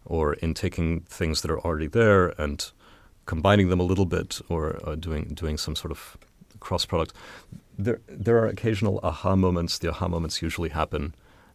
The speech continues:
at a board with multiple people. It's hard to say who, who made the invention or who did the thing. I, I actually think that, um, in many ways, the narrative of a creative person sort of dreaming stuff up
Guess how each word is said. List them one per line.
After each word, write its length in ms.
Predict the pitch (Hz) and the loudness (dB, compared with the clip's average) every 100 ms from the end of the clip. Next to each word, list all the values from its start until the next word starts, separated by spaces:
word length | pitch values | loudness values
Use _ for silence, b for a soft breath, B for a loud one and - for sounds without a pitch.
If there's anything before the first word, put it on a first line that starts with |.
| b | b
at 140 | 82 87 | 2 2
a 40 | |
board 500 | 78 92 87 87 90 | 2 4 4 4 0
with 140 | 76 | -6
multiple 360 | 85 78 - 78 | -2 -2 -2 -8
people. 420 | - 80 78 76 | -4 -6 -2 -2
It's 120 | 76 | -2
hard 220 | - 78 82 | -4 -4 -4
to 120 | 78 | -6
say 300 | - 80 76 | -4 -2 -2
who, 400 | - 80 80 87 _ b b b b b - - 101 | -4 -4 -4 -6 _ b b b b b -20 -18 -14
who 180 | - 85 | -2 0
made 260 | 80 82 | 2 2
the 80 | 80 | 0
invention 500 | 80 85 82 - 82 | -2 0 0 0 -4
or 60 | 71 | -4
who 120 | 85 | -6
did 160 | 80 | -6
the 80 | 80 | -8
thing. 300 | - 82 80 - | -6 -4 -4 -2
I, 160 | 87 - | -2 0
I 100 | 98 | 2
actually 300 | 101 107 - | 2 4 2
think 240 | 87 95 87 | 2 0 0
that, 320 | 80 73 - | -2 -4 -6
um, 260 | 73 71 71 _ B B B B B B _ | -4 -4 -6 _ B B B B B B _
in 160 | - 92 | 0 4
many 160 | 92 | 6
ways, 320 | 92 82 76 - | 6 4 2 0
the 80 | |
narrative 680 | 82 78 92 85 71 76 - - | 0 4 4 4 0 -4 -14 -6
of 420 | 78 69 67 - - b b - | -2 -2 -4 -14 -20 b b -6
a 60 | - | -4
creative 520 | - 92 87 82 - | 0 2 2 0 -4
person 500 | - 76 - 69 73 - B B B - | -4 -2 0 -2 -6 -12 B B B -14
sort 220 | - - 80 | -8 -2 -2
of 80 | |
dreaming 400 | 80 90 92 82 | 0 4 4 4
stuff 340 | - - 76 - | 0 -2 -4 0
up 240 | 76 - | -2 -2